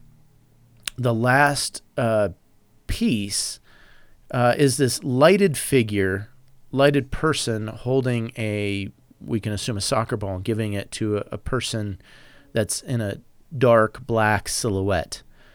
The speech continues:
And I saw this piece and it really struck me. It was the only colored piece at the time.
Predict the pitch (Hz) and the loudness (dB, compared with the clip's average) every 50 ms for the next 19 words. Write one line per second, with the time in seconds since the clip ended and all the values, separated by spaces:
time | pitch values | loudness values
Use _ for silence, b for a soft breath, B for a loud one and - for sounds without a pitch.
0 | b b b b b b b b b b - - 147 147 151 151 151 151 147 143 | b b b b b b b b b b -2 2 4 4 4 4 4 2 0 0
1 | 143 - - _ _ _ _ _ _ _ _ _ _ _ - 139 127 - - 214 | -2 -4 -6 _ _ _ _ _ _ _ _ _ _ _ -6 -4 -4 -2 -2 -2
2 | 262 - - - 123 - - - - 196 160 - - 139 131 151 170 180 156 - | -2 -2 0 0 -2 -2 -2 -2 0 0 0 0 0 -2 -2 2 4 4 4 4
3 | - - 170 135 - 139 127 127 131 123 123 156 175 214 208 151 120 - - - | 4 4 4 4 4 2 -2 0 0 0 2 2 2 2 2 0 -2 -2 -2 2
4 | 147 139 120 104 101 - - - 143 117 98 - - - - 107 - 113 - - | 4 4 4 2 0 -4 -6 -4 -4 -4 -4 -4 -6 -6 -8 -8 -8 -10 -10 -8
5 | - 131 120 101 90 90 101 120 131 | -6 -4 -4 -4 -4 -4 -4 -6 -8